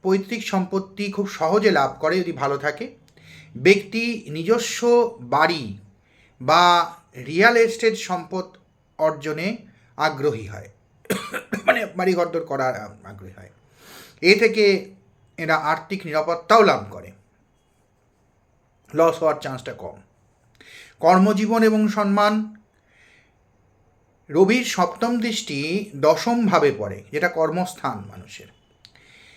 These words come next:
সরকারি চাকরি বা সরকার সম্পর্কিত কোনো রোজগার, কোনো কাজের সুযোগ,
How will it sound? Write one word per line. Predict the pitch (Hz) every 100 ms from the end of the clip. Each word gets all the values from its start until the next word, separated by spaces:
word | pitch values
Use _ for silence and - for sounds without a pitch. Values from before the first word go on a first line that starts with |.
| _
সরকারি | - 170 180 214 220 214
চাকরি | 214 208 220 226 240 220
বা | 156 165
সরকার | - - 160 180 180 214 220
সম্পর্কিত | 220 - 190 190 240 233 240 240
কোনো | 240 220
রোজগার, | 175 151 113 104 87 - _ _ _ - - - _ _ _ -
কোনো | 180 180
কাজের | 170 156 160
সুযোগ, | - 110 92 -